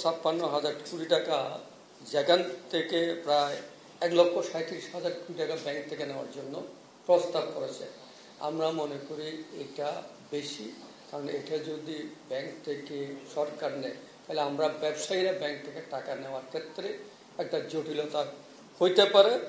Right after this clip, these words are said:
তা আমি মনে করি যে আমরা loan পেতে হয়তো কষ্ট হবে। আমি মনে করি এটা, আহ, একটু যদি দেখে এখান-, এখানে যদি বিদেশ থেকে loan নিতে পারে, আহ,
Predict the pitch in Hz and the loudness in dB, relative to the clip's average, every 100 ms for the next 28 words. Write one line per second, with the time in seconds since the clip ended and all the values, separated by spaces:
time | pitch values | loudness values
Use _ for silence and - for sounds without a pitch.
0 | - - - - - 160 175 190 190 185 | -10 -12 -6 -2 0 4 6 6 6 2
1 | 185 175 175 180 180 151 151 160 151 143 | 2 2 2 2 2 2 0 -2 -2 -4
2 | 143 139 143 147 - 135 - - 139 156 | -4 -2 -2 -4 -4 -6 -6 -4 -2 -2
3 | - - 135 143 139 135 131 143 127 - | -4 -8 -6 -6 -6 -6 -8 -10 -10 -10
4 | 127 107 - - - - - 123 120 113 | -8 -8 -10 -16 -18 -16 -10 -8 -6 -8
5 | - 139 - - 147 139 120 - - - | -10 -12 -14 -12 -4 -4 -4 -8 -18 -20
6 | - 143 143 147 151 147 185 196 170 160 | -12 -6 -2 2 4 6 4 4 0 -4
7 | - 151 151 156 156 165 151 147 - - | -4 -2 -4 -4 -6 -6 -6 -8 -12 -20
8 | - - 139 151 156 - 180 180 175 147 | -18 -12 -6 -2 -2 -2 -4 0 0 -2
9 | 143 147 143 143 - 127 - - - - | -4 -4 -6 -8 -6 -6 -6 -10 -14 -20
10 | - - - - 131 127 120 120 | -20 -20 -16 -6 -4 -2 -4 -6